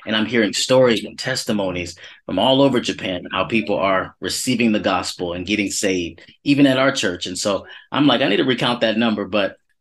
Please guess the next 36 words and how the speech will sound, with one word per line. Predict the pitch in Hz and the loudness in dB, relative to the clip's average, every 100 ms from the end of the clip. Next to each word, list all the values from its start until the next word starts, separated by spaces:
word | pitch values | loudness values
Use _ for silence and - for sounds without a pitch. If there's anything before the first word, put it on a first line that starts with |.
| - | -4
how | 147 165 | 0 2
it | 170 | 2
impacts | 139 135 135 127 - 120 | 2 0 -2 -4 -4 0
me | 117 | 2
and | 107 101 - _ | 2 -2 -10 _
as | - 104 | -6 -6
a | |
pastor, | 98 117 101 - 101 90 - - - - | -4 -4 -4 -6 -6 -8 -10 -20 -20 -4
it | 131 120 | -4 0
just | 143 | 0
shows | - 131 127 120 | 2 2 2 2
me | |
an | 113 98 | 0 0
opportunity. | 98 95 104 95 80 78 _ _ _ _ _ - | -6 -6 -8 -8 -10 -14 _ _ _ _ _ -6
You | 104 | -2
know, | 101 | 0
I | 104 | -2
see | 117 131 117 | -2 0 0
it | |
as | - 98 | 0 -4
an | 101 | -4
opportunity | - 90 90 101 95 87 87 - - - | -6 -6 -6 -4 -4 -6 -10 -20 -14 -4
to | 113 104 98 92 - _ - | 0 2 0 -4 -10 _ -2
outreach. | 101 110 87 82 - - - | -2 -2 -6 -6 -4 -4 -4
I | 101 | -4
see | 104 117 | -2 0
it | 104 | 0
as | 101 | -2
an | |
opportunity | 107 107 - 107 101 98 | -6 -8 -4 -2 -2 -4
to | 104 | -4
share | 87 - 101 101 | -2 0 0 0
the | 95 | -2
love | 95 92 | -2 -4
of | 90 | -6
God | 92 87 | -8 -8